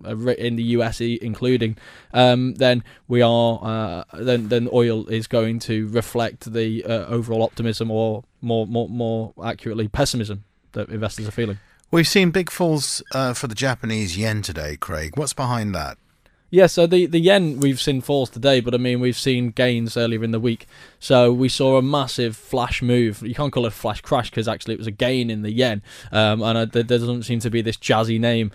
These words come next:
Speaker 1: uh, when they actually surge higher. Uh, and, and that came earlier in the week when we also saw a drop-off in, uh, equity markets. And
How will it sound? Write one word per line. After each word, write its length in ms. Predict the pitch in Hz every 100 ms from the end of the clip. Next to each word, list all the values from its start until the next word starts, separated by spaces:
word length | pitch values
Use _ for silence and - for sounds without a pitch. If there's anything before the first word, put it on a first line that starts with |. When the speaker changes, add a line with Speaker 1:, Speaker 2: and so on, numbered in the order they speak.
| - -
Speaker 1:
uh, 160 | 110
when 240 | 110 117 113
they 180 | 113 110
actually 540 | 107 - 113 107 110
surge 640 | - - - 127 113 110
higher. 380 | - 120 123 98 - - -
Uh, 200 | 131 123
and, 200 | 131 127
and 140 | 135 151
that 120 | 127
came 260 | 139 127 -
earlier 340 | 131 123 120
in 140 | 120
the 100 | 120
week 300 | 113 123 123
when 120 | 127 117
we 100 | 120
also 240 | 113 120
saw 200 | - 113
a 60 | 110
drop-off 420 | 120 117 113 -
in, 200 | 110 101 - _
uh, 120 | 107 110
equity 400 | 117 - - 117
markets. 640 | 113 110 104 117 - -
And 440 | 120 98 120 117